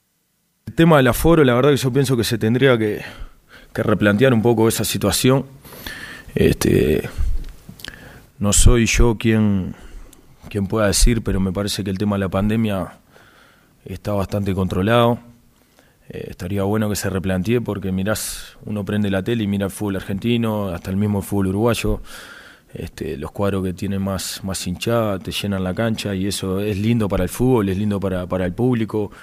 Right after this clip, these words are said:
es lindo para que lo mira por la tele. Que haya público es lo que le da vida al fútbol también, es lo que, lo, en este caso yo a ser jugador de la U, este, no, no enorgullece jugar con,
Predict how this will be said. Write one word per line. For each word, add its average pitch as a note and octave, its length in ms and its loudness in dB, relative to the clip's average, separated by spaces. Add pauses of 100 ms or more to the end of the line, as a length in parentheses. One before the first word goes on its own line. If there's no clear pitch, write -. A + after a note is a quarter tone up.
es G#2 80 -2
lindo G#2+ 200 0
para F#2 220 -2
que F#2+ 200 -2
lo F#2+ 100 0
mira G2+ 180 0
por F#2 140 -2
la F#2 100 0
tele. G#2 380 0 (800)
Que G2 100 -6
haya F#2+ 200 0
público G2 540 2
es F#2+ 60 -2
lo F#2+ 100 -4
que F#2 80 -4
le F#2 100 -2
da G2 140 0
vida G#2 220 0
al F#2+ 100 -2
fútbol G#2+ 380 0
también, A2+ 640 0
es G2+ 100 -4
lo G2 120 0
que, G2 360 -2
lo, F#2+ 240 -2
en F#2+ 120 -2
este G2+ 220 -2
caso G#2+ 420 2
yo G2+ 280 4
a F#2+ 60 4
ser G2 160 -2
jugador G#2 320 2
de G2 80 2
la F#2+ 160 2
U, A#2 220 4 (680)
este, - 500 -14 (560)
no, F2+ 220 -4
no F#2 160 2
enorgullece F#2 580 0
jugar G2 300 0
con, F#2 260 -2